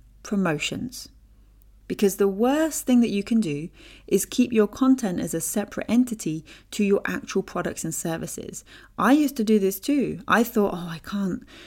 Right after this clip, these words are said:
mention that I teach languages in my blogs. Oh no." In fact, that's why, <laughs> that's why I'm here now, because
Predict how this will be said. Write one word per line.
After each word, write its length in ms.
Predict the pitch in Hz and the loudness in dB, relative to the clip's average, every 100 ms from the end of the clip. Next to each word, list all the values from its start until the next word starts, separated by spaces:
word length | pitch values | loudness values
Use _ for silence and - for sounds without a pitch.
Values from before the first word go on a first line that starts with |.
| - - | -16 -4
mention 500 | 180 202 - 180 165 | -2 -2 -2 -2 -2
that 140 | 175 | -2
I 320 | 165 160 156 - | -2 -4 -6 -8
teach 520 | - 170 - - - - - - | -4 -4 -4 -6 -8 -10 -18 -4
languages 520 | 165 208 233 160 156 | 0 2 0 -2 -6
in 160 | 170 156 | -4 -2
my 220 | 151 151 | -2 -2
blogs. 500 | - 202 208 180 - - | 0 2 4 2 -4 -4
Oh 140 | 196 | -2
no." 340 | 208 214 175 - - - - | 0 0 0 -8 -16 -18 -8
In 100 | - | 0
fact, 200 | 196 277 | 4 6
that's 200 | 247 240 214 | 6 4 6
why, 380 | 247 269 190 | 8 8 8
<laughs> 320 | 196 - - 254 | 6 2 2 4
that's 200 | 269 208 | 4 4
why 180 | 240 262 | 6 8
I'm 100 | 214 | 8
here 340 | 233 277 175 | 8 6 4
now, 460 | 175 214 320 160 233 - - - | 2 2 2 2 0 -4 -18 -6
because 480 | 214 - 220 208 | -4 2 4 4